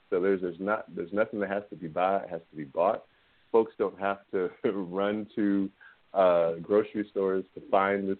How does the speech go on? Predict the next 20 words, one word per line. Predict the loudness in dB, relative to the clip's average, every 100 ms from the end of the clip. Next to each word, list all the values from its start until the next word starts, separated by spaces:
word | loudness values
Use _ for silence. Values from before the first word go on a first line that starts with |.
| -6
means | -2 0 0 -2 -4
of | -2
meditation. | 0 0 2 2 2 0 -8 -6
It | -6
is | -6 0
all | 4 4 4
within. | -2 -4 -2 -2 -2 -10 -12
It's, | -14 _
uh, | -8 -6 -8
it | -8 -4
doesn't | -4 -6
have | -12 -10
to |
be | -8 -8
a | -8
competition | -10 -12 -12 -12 -12 -12 -18 -10
for | -8 -8
it. | -10 _ _ _ _
Just | -12 -8
simply | -8 -8 -12